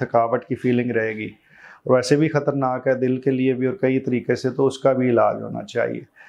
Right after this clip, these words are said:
पोटाशियम अगर लो रहता है, नॉर्मल से नीचे, यानी तीन इशारिया पाँच से भी नीचे होता है, तो उस सूरत में भी वो कमज़ोरी करता। उसके लिए पेशाब आवर अद्वियात बाज़ होती हैं। कुछ अमराज ऐसे होते हैं जिसमें सॉल्ट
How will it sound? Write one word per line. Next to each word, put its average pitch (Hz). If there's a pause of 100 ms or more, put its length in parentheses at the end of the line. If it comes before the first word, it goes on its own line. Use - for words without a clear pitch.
(280)
पोटाशियम 175
अगर 196
लो 165
रहता 113
है, 107
नॉर्मल 156
से 165
नीचे, 135
यानी 135
तीन 147
इशारिया 156
पाँच 151
से 151
भी 135
नीचे 120
होता 110
है, 123
तो 139
उस 190
सूरत 180
में 160
भी 147
वो 143
कमज़ोरी 117
करता। 104 (520)
उसके 151
लिए 156
पेशाब 143
आवर 139
अद्वियात 135
बाज़ 131
होती 127
हैं। 139
कुछ 170
अमराज 151
ऐसे 147
होते 143
हैं 143
जिसमें 135
सॉल्ट 127